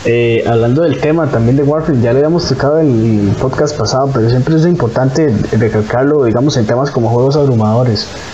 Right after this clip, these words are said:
porque la historia es vacilona, digamos.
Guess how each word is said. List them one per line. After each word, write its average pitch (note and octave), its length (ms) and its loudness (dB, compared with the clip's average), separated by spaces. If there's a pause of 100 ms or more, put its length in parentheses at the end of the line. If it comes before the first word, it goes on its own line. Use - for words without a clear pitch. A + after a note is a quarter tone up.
(480)
porque B2 800 0 (1300)
la C#3 140 2
historia D3+ 340 0
es G#3 40 -2
vacilona, D3+ 540 2
digamos. G#2+ 580 0